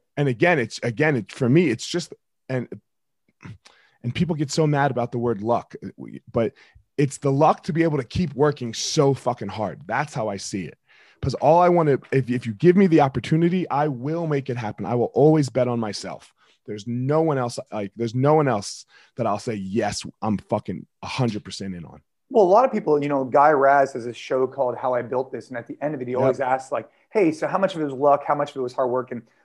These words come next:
Speaker 2: most people always say it's a combination of both. Most people.
Speaker 1: Right.
Speaker 2: Very few people say, "Oh, it was all me." Very few. It's
Speaker 1: Right.
Speaker 2: just, uh, right time, right place,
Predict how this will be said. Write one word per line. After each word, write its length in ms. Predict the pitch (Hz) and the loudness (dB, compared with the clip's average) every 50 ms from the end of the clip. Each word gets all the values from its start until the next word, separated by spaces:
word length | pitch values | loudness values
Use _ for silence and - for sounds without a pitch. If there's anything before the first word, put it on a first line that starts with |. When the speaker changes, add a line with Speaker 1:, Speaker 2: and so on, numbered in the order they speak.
| _ | _
Speaker 2:
most 280 | - 165 180 151 147 - | 0 2 2 2 2 0
people 160 | - 139 156 | -4 2 2
always 200 | 147 143 143 139 | 4 4 2 0
say 60 | - 143 | -4 -6
it's 120 | 123 - | -6 -6
a 40 | - | -4
combination 500 | - 147 135 131 131 131 127 - - 135 | -2 -2 0 0 -2 -6 -6 -8 -8 -10
of 60 | 117 | -4
both. 200 | 113 123 120 - | -4 -4 -4 -4
Most 300 | - 151 180 196 190 196 | 2 4 4 4 4 2
people. 340 | - 139 110 - 135 120 _ _ _ _ _ - | -2 -10 -10 -10 -14 -16 _ _ _ _ _ -2
Speaker 1:
Right. 100 | 113 185 | 2 2
Speaker 2:
Very 140 | 214 226 208 | 2 2 0
few 240 | - - 190 185 165 | -4 -4 -6 -6 -6
people 540 | - - 160 151 156 156 139 131 131 131 | -4 -6 -8 -6 -2 0 0 0 0 -2
say, 320 | - - - 151 143 139 - | -6 -6 -2 -2 0 0 0
"Oh, 140 | - 147 147 | 0 0 0
it 40 | 139 | 0
was 100 | 135 123 | 2 2
all 200 | 151 143 135 131 | 4 4 4 2
me." 260 | 127 131 127 - - _ _ | 0 -6 -10 -12 -18 _ _
Very 260 | - 143 170 185 170 156 | -4 2 2 4 4 2
few. 260 | - - 127 123 - _ _ _ _ _ - | -2 -6 -10 -12 -12 _ _ _ _ _ -4
It's 120 | 143 135 | -4 -4
Speaker 1:
Right. 40 | 196 | -2
Speaker 2:
just, 280 | 170 143 127 - _ _ _ _ - - | -4 -8 -8 -10 _ _ _ _ -12 -10
uh, 60 | 147 - - | -10 -8 -8
right 340 | 156 143 139 165 175 185 185 | -8 0 2 2 2 2 0
time, 400 | - 175 165 160 160 156 147 - _ _ _ | -2 -2 0 0 0 -2 -4 -10 _ _ _
right 280 | - 127 151 160 160 160 | -2 0 0 0 0 -2
place, 360 | - - 147 143 139 139 - | -2 0 0 0 0 -4 -8